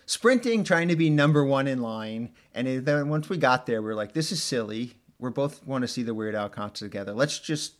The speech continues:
join our groups together and just go to the, you know, hang out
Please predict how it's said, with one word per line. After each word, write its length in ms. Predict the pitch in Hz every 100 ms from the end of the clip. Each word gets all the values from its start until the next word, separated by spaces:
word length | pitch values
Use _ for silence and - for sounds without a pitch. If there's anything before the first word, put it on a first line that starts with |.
| _ _ _ _ _ _ _
join 280 | - 143 156
our 100 | 175
groups 280 | 127 143 147
together 440 | 156 117 107 120
and 380 | 131 117 113 127
just 220 | 117 - - 127
go 140 | 127 120
to 220 | 156 139
the, 120 | 165
you 80 | 127
know, 40 | 113
hang 240 | 127 160
out 220 | 147 151